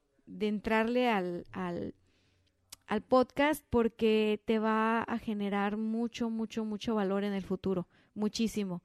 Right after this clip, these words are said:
Entonces, ok, continuamos. Y la última parte. La última parte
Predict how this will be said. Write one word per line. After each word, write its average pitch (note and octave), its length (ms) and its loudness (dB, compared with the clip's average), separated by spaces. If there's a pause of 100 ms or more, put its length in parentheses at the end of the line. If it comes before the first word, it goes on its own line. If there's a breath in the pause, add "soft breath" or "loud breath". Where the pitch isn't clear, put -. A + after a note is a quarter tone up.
(540 loud breath)
Entonces, A3+ 680 2 (120)
ok, - 180 -6 (320)
continuamos. A#3+ 880 0
Y A3+ 300 0
la A#3 140 2
última D4 380 0
parte. A#3 460 0 (880)
La A#3+ 180 4
última D4+ 320 2
parte B3+ 520 2